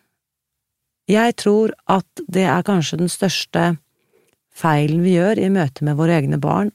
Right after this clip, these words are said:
å fokusere på kropp og vekt. Ehm, barn skal vokse, og barn vokser i ulik størrelse og ulik takt. Så da synes jeg vi som foreldre og vi som voksne også kan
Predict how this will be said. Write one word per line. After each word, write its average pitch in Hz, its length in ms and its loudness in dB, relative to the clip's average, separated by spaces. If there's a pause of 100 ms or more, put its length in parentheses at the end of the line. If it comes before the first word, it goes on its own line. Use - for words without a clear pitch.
å 165 120 -6
fokusere 143 640 -2
på 170 280 2 (800)
kropp - 580 -4
og 202 200 2
vekt. - 460 -4 (920)
Ehm, 170 520 2 (400)
barn 180 420 2
skal 190 380 2
vokse, - 460 -2 (200)
og 196 240 0
barn 185 320 4
vokser - 460 -4
i 175 320 0
ulik 147 420 2
størrelse 151 540 -2
og 147 180 0
ulik 131 360 -2 (180)
takt. - 500 -4 (1120)
Så - 180 -4
da 180 440 2 (340)
synes 151 420 0
jeg 165 160 2
vi 147 160 2
som 156 240 -2
foreldre 151 480 0
og 170 80 2
vi 156 80 2
som 165 160 -2
voksne 165 400 -2
også 143 240 -4
kan 170 180 0